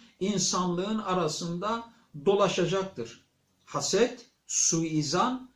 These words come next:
ve hurafeler. Bunlardan kurtulmamız için Peygamberimiz bize yol gösteriyor.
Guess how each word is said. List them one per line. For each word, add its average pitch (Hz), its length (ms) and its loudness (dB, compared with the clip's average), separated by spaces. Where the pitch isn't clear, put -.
ve 226 120 4
hurafeler. 180 1000 2
Bunlardan 175 640 2
kurtulmamız 190 760 0
için 165 280 0
Peygamberimiz 180 800 2
bize 175 220 -2
yol 202 300 6
gösteriyor. 113 720 -4